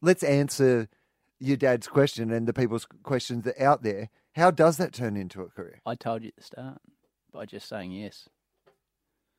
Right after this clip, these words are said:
Speaker 2: Everything that was put in front of you, I just said yes. So, can you pull the camera cables? Yep. Can you learn to build the T V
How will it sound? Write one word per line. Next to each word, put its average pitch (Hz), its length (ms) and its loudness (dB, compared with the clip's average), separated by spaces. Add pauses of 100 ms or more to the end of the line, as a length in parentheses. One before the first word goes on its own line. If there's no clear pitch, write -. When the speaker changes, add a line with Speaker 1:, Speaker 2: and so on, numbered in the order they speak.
(480)
Speaker 2:
Everything 123 760 -6
that 120 100 -6
was - 80 -20
put 120 200 -12
in 110 120 -6
front 110 280 -10
of 107 60 -6
you, 101 180 -8
I 101 120 -12
just 98 240 -18
said 101 180 -14
yes. 95 440 -18 (260)
So, 104 420 -10 (340)
can 107 140 -14
you 110 60 -12
pull 123 200 -14
the 110 80 -16
camera 110 280 -10
cables? 110 440 -12
Yep. 110 260 -12 (500)
Can 104 220 -10
you 104 320 -8 (100)
learn 113 340 -10
to 107 100 -14
build 107 440 -10 (200)
the 110 200 -16
T 113 260 -10
V 107 420 -10